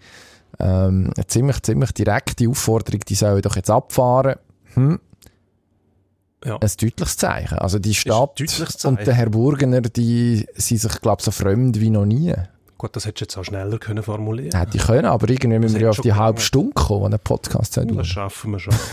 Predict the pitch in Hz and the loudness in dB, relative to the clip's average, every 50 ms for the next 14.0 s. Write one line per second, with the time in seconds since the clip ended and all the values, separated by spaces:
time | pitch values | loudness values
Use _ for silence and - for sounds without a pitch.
0 | 127 107 - - _ _ _ _ - - 147 165 131 101 - - - 139 139 - | 0 0 0 -4 _ _ _ _ 0 2 4 4 2 0 -4 -4 -2 -2 0 2
1 | 113 113 127 117 98 101 _ - - 95 - - - _ _ _ _ - - 117 | 2 2 4 2 2 -2 _ -4 -6 -6 -6 -6 -14 _ _ _ _ -8 -6 -6
2 | 113 - _ _ - - _ - _ - - 110 101 - - - - 151 165 156 | -6 -8 _ _ -20 -20 _ -16 _ -4 -2 -2 -2 -2 -4 0 2 2 2 2
3 | - 143 127 - 110 104 113 123 113 107 101 - 107 107 - - - - 110 101 | 2 0 0 0 -2 0 0 2 2 0 0 0 -2 -2 -2 -4 -4 -2 0 0
4 | 101 113 117 107 113 110 104 101 - - - 113 113 113 - - - 117 110 101 | 2 0 0 0 0 0 -2 -2 -4 -2 0 0 0 0 -2 -2 -2 -2 -2 -2
5 | - - - - - 226 226 240 233 220 196 143 139 - - 131 127 127 127 - | -4 -10 -10 -8 -8 -10 -10 -8 -8 -4 -2 -2 -2 -2 0 0 0 0 0 -2
6 | - - - 127 117 117 113 127 - - 160 156 156 151 147 127 123 117 113 113 | -4 -4 -2 2 2 2 2 2 2 2 4 4 4 4 4 4 4 2 2 2
7 | 117 120 120 107 104 - - 107 104 107 107 107 101 98 98 - - - 147 123 | 2 0 0 -2 -4 -2 -2 0 0 0 0 0 0 0 -2 -2 -4 -4 -2 -2
8 | 110 104 92 - - 120 - - - 113 101 107 113 113 120 127 117 110 110 - | -2 -2 -2 -2 -2 -2 -2 0 -2 0 2 2 2 4 4 2 2 2 0 -2
9 | - - 120 110 104 _ - - - - - - - - - - - - - - | -2 -2 -2 -2 -2 _ -10 -14 -14 -14 -14 -20 -20 -18 -18 -18 -18 -20 -20 -20
10 | - - - - - 104 107 113 - - - - - 107 - - 113 107 110 107 | -18 -18 -16 -8 -2 0 0 0 0 -2 -4 -4 -4 -2 0 0 2 2 2 2
11 | 107 104 104 - - 107 104 98 - 110 104 - 101 95 107 101 107 104 101 - | 2 2 0 0 0 -2 -2 -2 -6 -6 -4 -2 -2 0 0 0 0 0 -2 -2
12 | - 196 190 196 185 - - 160 147 147 147 147 - - - 117 127 - 151 127 | 0 2 2 2 2 2 2 2 2 2 2 0 -2 -2 0 -2 -2 0 0 -2
13 | 110 104 - - 113 104 92 107 104 101 95 - - 113 120 131 123 120 123 | 0 -2 -4 -2 -2 0 0 2 0 0 -2 -2 -2 0 0 0 0 -2 -2